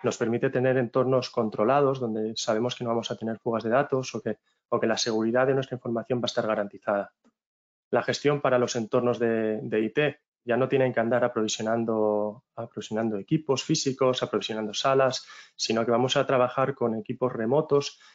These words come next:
y eso facilita mucho todas las gestiones y acorta los plazos. Por otro lado, los costes. Cuando trabajamos con herramientas cloud, trabajamos con, con pago a demanda, no tenemos que preaprovisionar ni material ni infraestructura,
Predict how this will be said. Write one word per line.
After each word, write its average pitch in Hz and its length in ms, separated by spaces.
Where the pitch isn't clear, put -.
y 120 160
eso 127 180
facilita 127 440
mucho 127 260
todas 120 160
las 120 140
gestiones 117 420
y 110 40
acorta 107 360
los 98 140
plazos. - 520
Por 120 100
otro 123 160
lado, 135 220
los 113 200
costes. - 600
Cuando 110 320
trabajamos 123 500
con 123 140
herramientas 120 640
cloud, 139 380
trabajamos 117 560
con, 107 320
con 104 180
pago 113 260
a 110 60
demanda, 131 400
no 120 140
tenemos 113 320
que 120 100
preaprovisionar 110 840
ni 110 120
material 127 560
ni 123 80
infraestructura, 127 600